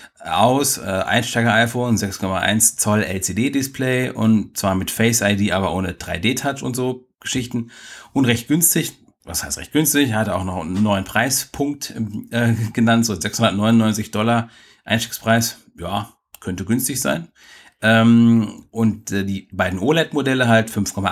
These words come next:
acht und riesige sechs Komma fünf Zoll, äh, oled-Display. Und das, ähm, da hatten sich schon einige andere gefragt, auch Hörer, Leser und Analysten, wie sich denn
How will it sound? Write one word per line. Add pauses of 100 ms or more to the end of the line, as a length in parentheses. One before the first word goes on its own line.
acht
und
riesige
sechs
Komma
fünf
Zoll,
äh,
oled-Display. (480)
Und
das,
ähm,
da
hatten
sich
schon
einige
andere
gefragt,
auch
Hörer,
Leser
und
Analysten,
wie
sich
denn